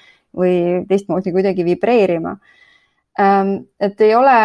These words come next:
ei tõendeid ega ka ühtki sellist levinud bioloogilist mehhanismi, millega vaktsineeritud inimene kuidagi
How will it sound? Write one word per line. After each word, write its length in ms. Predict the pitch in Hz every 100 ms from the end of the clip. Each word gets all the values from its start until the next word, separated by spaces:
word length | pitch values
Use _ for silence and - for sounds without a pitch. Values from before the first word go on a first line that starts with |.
| 202
ei 140 | 208 208
tõendeid 640 | 262 370 277 202 196 196
ega 220 | 202 214 202
ka 140 | 208
ühtki 300 | 247 - 202 190
sellist 340 | 202 196 -
levinud 540 | 214 247 269 202 180 185
bioloogilist 560 | 190 202 247 214 185 -
mehhanismi, 560 | 196 196 254 320 - 185
millega 400 | 180 190 185 175
vaktsineeritud 720 | 175 - 208 214 208 185 190
inimene 640 | 214 233 202 175 175 175 175
kuidagi 400 | - 202 180 -